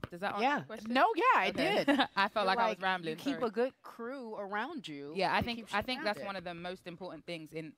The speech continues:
Speaker 1: in all of this, obviously, besides, uh, being consistent and the music that you make or the sport that you play or whatever it is. I think people around you are one of the most important things, because that's how you get through the day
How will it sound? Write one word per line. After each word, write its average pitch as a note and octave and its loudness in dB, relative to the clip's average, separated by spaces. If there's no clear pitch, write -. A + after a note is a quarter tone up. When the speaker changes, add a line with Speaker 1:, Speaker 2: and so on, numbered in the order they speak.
Speaker 1:
in F3 -8
all F3 -8
of D#3 -10
this, D#3 -10
obviously, E3+ -10
besides, D#3+ -2
uh, D3+ -4
being E3+ -6
consistent D3+ -10
and D3+ -10
the D3 -12
music D#3+ -12
that D3 -6
you D#3+ -12
make D3+ -8
or D3 -12
the D3+ -18
sport - -12
that D3 -10
you D3+ -14
play D#3 -6
or D3+ -10
whatever D3+ -8
it C3 -16
is. C#3+ -14
I D#3 -2
think D#3 -10
people F#3+ -8
around E3+ -6
you D#3 -12
are D3+ -4
one D#3 -10
of D3+ -10
the D3+ -12
most D3+ -12
important D3 -14
things, D3 -10
because D3 -14
that's - -8
how F#3+ -2
you G3 -6
get F#3+ -4
through G3 -10
the E3+ -10
day D3+ -2